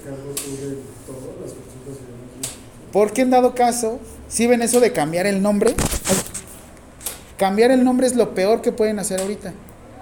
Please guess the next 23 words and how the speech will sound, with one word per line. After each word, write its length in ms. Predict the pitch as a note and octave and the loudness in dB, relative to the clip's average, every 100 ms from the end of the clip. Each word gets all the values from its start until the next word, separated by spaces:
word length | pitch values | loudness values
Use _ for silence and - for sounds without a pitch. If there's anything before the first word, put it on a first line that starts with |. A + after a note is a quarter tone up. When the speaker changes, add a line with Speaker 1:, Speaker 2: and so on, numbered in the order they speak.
| - - - - - - | -20 -20 -20 -20 -20 -4
Speaker 2:
¿Sí 160 | A3 | -2
ven 140 | A3+ A3 | 0 2
que 60 | |
ahorita 200 | A3+ A3 | 2 2
se 80 | G#3 | 0
da 140 | F3+ F#3 | 0 -2
mucho 320 | G3+ F#3+ G3 | -4 -2 0
el 180 | D#3 C#3+ | 0 -2
que 120 | D#3 | -6
te 100 | D#3 | -6
juntas, 460 | - F#3 G3 F3+ - - - | -6 -6 -4 -6 -8 -16 -6
gánate 420 | F#3+ G#3+ G#3+ F3+ | -2 0 0 0
al 140 | D3+ D3 | 0 -2
becerro 400 | D3 F3+ F#3 F3+ | -2 -2 -2 -4
y 60 | |
te 100 | D#3 | -4
llevas 260 | D3+ F3 F3 | -4 -4 -4
a 40 | |
la 100 | C#3 | -8
vaca? 240 | C#3 D#3+ B3+ - - - - - - - - - - - - - - - - - - - - - - - - - - - - - - - - - - - - - - - - - - - - - - - | -10 -10 -14 -16 -20 -20 -20 -20 -20 -20 -20 -20 -20 -20 -20 -20 -16 -16 -16 -20 -20 -20 -20 -20 -20 -20 -20 -20 -20 -20 -20 -20 -20 -20 -20 -20 -20 -20 -20 -14 -14 -14 -20 -20 -20 -20 -20 -20 -20 -6
Conviene 460 | F#3 G#3 A#3 B3 | -2 0 2 2
más 320 | B3 A#3+ A#3 - | 2 0 -2 -4
adoptar 600 | F3 F3 F3 E3+ - A3+ | -2 0 0 -2 0 0